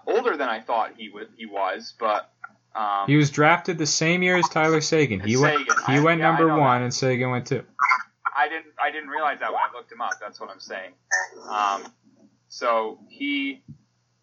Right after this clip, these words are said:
Speaker 1: is an intriguing player. I'm glad they picked him up. It looks like a, a win for the Bruins all around. I mean, people are saying, "What are the Sabres doing?" But they're a mess over there in Buffalo, and,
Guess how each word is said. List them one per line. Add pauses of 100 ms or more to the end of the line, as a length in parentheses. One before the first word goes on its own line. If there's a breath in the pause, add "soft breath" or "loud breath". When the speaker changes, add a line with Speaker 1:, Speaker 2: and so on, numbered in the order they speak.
(200)
Speaker 1:
is
an
intriguing
player.
I'm
glad
they
picked
him
up.
It
looks
like
a,
a
win
for
the
Bruins
all
around.
I
mean,
people
are
saying,
"What
are
the
Sabres
doing?"
But
they're
a
mess
over
there
in
Buffalo,
and,